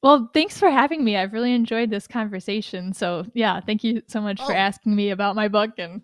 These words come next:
Speaker 1: yeah, it's
Speaker 2: My
Speaker 1: been
Speaker 2: pleasure.
Speaker 1: fun.
Speaker 2: Absolutely. And if you ever find yourself sitting around saying, "I got three things I want to run by Jay," just send me a message and we'll get you right back on.
Speaker 1: <laughs>
Speaker 2: It was, it was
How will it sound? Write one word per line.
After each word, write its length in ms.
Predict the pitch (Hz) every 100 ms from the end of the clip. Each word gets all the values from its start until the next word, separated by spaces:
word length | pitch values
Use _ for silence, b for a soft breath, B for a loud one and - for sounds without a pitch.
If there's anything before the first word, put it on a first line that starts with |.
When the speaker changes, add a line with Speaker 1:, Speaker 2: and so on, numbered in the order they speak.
| _
Speaker 1:
yeah, 260 | 294 311 180
it's 60 | 180
Speaker 2:
My 100 | 226
Speaker 1:
been 180 | 233 233
Speaker 2:
pleasure. 300 | 254 269 220
Speaker 1:
fun. 80 | 247
Speaker 2:
Absolutely. 440 | 247 277 302 233
And 80 | 202
if 120 | 202
you 140 | 208 226
ever 280 | 214 233 240
find 340 | 247 240 233
yourself 320 | 240 226 226
sitting 240 | 233 240 226
around 300 | 226 226 214
saying, 300 | 220 220 214
"I 100 | 302
got 180 | 277
three 200 | - 226
things 280 | 220 220 190
I 60 | 196
want 180 | 202 196
to 60 |
run 240 | 180 196 196
by 180 | 196 185
Jay," 280 | 185 208 196
just 360 | 170 - -
send 200 | 196 208
me 100 | 208
a 80 | 208
message 360 | 202 208 196 214
and 80 | 165
we'll 100 | 165
get 160 | 180
you 80 | 180
right 180 | 175 190
back 160 | 180 277
on. 380 | 262 160 - -
Speaker 1:
<laughs> 20 |
Speaker 2:
It 100 | 294
was, 140 | -
it 60 |
was 100 | 196